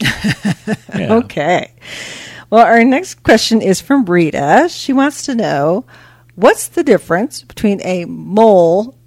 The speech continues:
Speaker 1: and a gopher?
Speaker 2: <laughs>
Speaker 1: And do we have moles here or just gophers?
Speaker 2: Good. Good, good que-, that's an East Coast person. So they're coming from, that's Midwest, East Coast has moles.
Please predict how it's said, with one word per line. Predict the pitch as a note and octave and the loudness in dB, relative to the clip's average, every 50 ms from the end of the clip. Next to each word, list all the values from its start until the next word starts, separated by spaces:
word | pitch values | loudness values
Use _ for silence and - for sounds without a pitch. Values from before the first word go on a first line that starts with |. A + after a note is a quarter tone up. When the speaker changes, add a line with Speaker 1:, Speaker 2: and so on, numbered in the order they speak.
| _ _ | _ _
Speaker 1:
and | G3+ G#3+ C#4 | -2 0 0
a | C#4+ | 0
gopher? | A3+ G#3+ G3+ E3+ D3 - - D3 C#3 C#3 F3+ A#3 D4+ A#2+ | 2 2 2 2 2 -2 -8 -10 -8 -6 -6 -6 -8 -10
Speaker 2:
<laughs> | - - - G#2+ - - B2 - - _ - - _ - | -12 -10 -12 -14 -8 -8 -8 -10 -8 _ -14 -10 _ 0
Speaker 1:
And | A#3 A#3 A3+ A#3+ G#3 | 0 2 2 0 0
do | C#4 D4 C4+ | 0 0 0
we | C#4 C#4+ C#4 C4+ C4 B3 | 0 -2 -2 -2 -4 -6
have | - - - - E4 E4 D#4+ D#4 D4+ C4 A#3 - _ _ _ | -8 -10 -8 -4 -2 0 2 0 0 -2 -6 -16 _ _ _
moles | F3+ F3 E3+ E3 D#3+ E3 E3 - | -4 -2 -2 -2 -2 -4 -6 -8
here | - E3 D#3+ D#3 D3+ E3 F#3 G3+ A3 - _ | -10 -10 -8 -6 -6 -6 -6 -6 -8 -10 _
or | G#3 G#3+ A#3+ | -4 -4 -4
just | A#3 - E4 F4 E4+ - _ | -2 -2 -4 -4 -4 -6 _
gophers? | - G4 G4 F#4+ - - - - - - - - - _ _ _ - _ _ _ _ | -6 -6 -6 -6 -8 -12 -14 -12 -16 -18 -20 -20 -20 _ _ _ -20 _ _ _ _
Speaker 2:
Good. | - C4+ C4 G3 C3 - | 4 4 4 4 2 -2
Good, | B2 B2 - | -8 -8 0
good | - D#3 D#3+ - | 0 -2 0 0
que-, | G3 - | -6 -4
that's | C3+ B2+ - - | -4 -4 -4 -4
an | F3+ - | -4 -2
East | F3 F3+ F#3 - - | 0 0 0 -2 0
Coast | - F#3+ F3+ E3 - - - - | 2 4 4 4 2 -2 -8 -10
person. | - G#2 F#2 - D3+ F#3 G#3+ G#3+ | -10 -10 -10 -10 -10 -10 -10 -10
So | - - C3+ B2+ B2+ | -8 -6 -4 -4 -4
they're | A#2 C3 C3+ | -4 -6 -8
coming | C3+ - - B2 A#2 C#3 C3+ | -8 -8 -8 -6 -6 -6 -6
from, | - - D3 D3+ E3+ F3 E3+ D#3+ - | -2 0 0 0 0 -2 -6 -8 -6
that's | B2+ B2 B2 - - - | -6 -6 -6 -6 -10 -8
Midwest, | C3 B2+ D3+ D#3 D3+ D#3+ D#3+ E3 D#3+ - | -2 -2 -2 0 0 -2 -2 -2 -2 -4
East | F3 E3+ - - | -4 -6 -6 -2
Coast | - C#3 D3 C#3+ - | -2 -2 -2 -2 -4
has | - D3 D3 C#3 | -6 -6 -4 -4
moles. | D3+ D#3 D#3 D#3+ D3 C3 A#2 G2+ G2 F#2+ G2+ A#2 E3 A3+ C4 C#4 C4 A3+ - - - | -6 -2 2 4 6 6 6 4 2 0 0 0 0 0 0 -2 -2 -4 -6 -6 -6